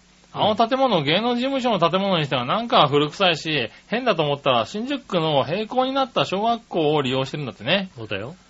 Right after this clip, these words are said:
Speaker 2: うん。日本最大の芸能事務所なんだから、東京に一等地に、東京の一等地に劇場とか、芸能学校とか、付属施設完備の高層ビルを、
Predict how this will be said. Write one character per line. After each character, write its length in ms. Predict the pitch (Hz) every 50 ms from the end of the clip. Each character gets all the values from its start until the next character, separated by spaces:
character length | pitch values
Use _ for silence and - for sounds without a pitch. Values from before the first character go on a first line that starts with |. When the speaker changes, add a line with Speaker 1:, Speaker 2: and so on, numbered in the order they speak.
| _ _ _ -
Speaker 2:
う 40 |
ん。 360 | 139 139 135 131 120 101 92 - - - - _ _ -
日 120 | 139 156
本 200 | 185 226 247 214
最 200 | 185 202 202 208
大 160 | 208 214 220 220
の 160 | 220 220 202
芸 160 | 196 214 220
能 160 | 220 226 220
事 100 | 214 214
務 200 | 233 240 247 226
所 80 | 226 240
な 160 | 226 202 175
ん 40 | 156
だ 100 | 151 135
か 80 | 131
ら、 140 | 127 120 120
東 260 | - - 131 131 131
京 180 | 131 160 160 170
に 160 | 170 170 165
一 100 | 165 156 -
等 220 | 185 190 208 208
地 140 | 196 220 214
に、 340 | 208 190 185 175 160 151 - - - - _ -
東 160 | 190 202 202
京 80 | 233 240
の 120 | 240 226
一 80 | 214 -
等 160 | 254 262 254
地 120 | 254 254
に 160 | 208 170 139 113
劇 220 | 110 113 113 120 147
場 100 | 156 170
と 140 | 175 185 220
か、 380 | 208 226 214 180 156 127 107 - - - - - _ _
芸 180 | 120 127 131 127
能 200 | 131 135 135 143
学 200 | 165 185 185 -
校 180 | - 240 214
と 140 | 170 160 131
か、 460 | 117 104 101 98 95 85 78 76 - - _ _ _ _ _ _
付 120 | - 143 135
属 200 | 147 143 147 -
施 60 | -
設 260 | 240 233 226 - 214
完 220 | 196 202 214 208
備 100 | 185 165
の 220 | 147 135 127 117 110 -
高 280 | - - 180 196 185
層 600 | 185 - 202 202 196 196 196 202 202 202 208 196
ビ 160 | 190 196 226
ル 140 | 233 214 175
を、 300 | 147 120 113 107 98 92